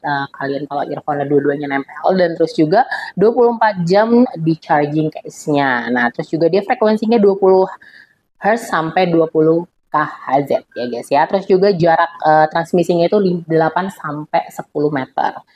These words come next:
Nah, terus lanjut lagi charging portnya itu udah pastinya Type C ya di atas sini guys tuh. Iya, udah di situ. Terus juga dia beratnya itu sekitar, eh, sama kotaknya empat ratus gram. Ini juga enteng banget kok.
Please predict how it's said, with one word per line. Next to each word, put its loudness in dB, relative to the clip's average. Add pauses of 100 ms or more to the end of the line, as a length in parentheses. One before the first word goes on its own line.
(240)
Nah, -10
terus -2
lanjut 2
lagi 2
charging 0
portnya 0
itu 0
udah 2
pastinya -4
Type -8
C -4
ya 2
di -2
atas -8
sini -8
guys -20
tuh. -20 (1000)
Iya, -4 (240)
udah 0
di 0
situ. -2 (140)
Terus 0
juga 2
dia 4
beratnya -2
itu -6
sekitar, -2
eh, -2
sama -6
kotaknya -4
empat -12
ratus -20
gram. 4
Ini 4
juga 2
enteng -2
banget -10
kok. -12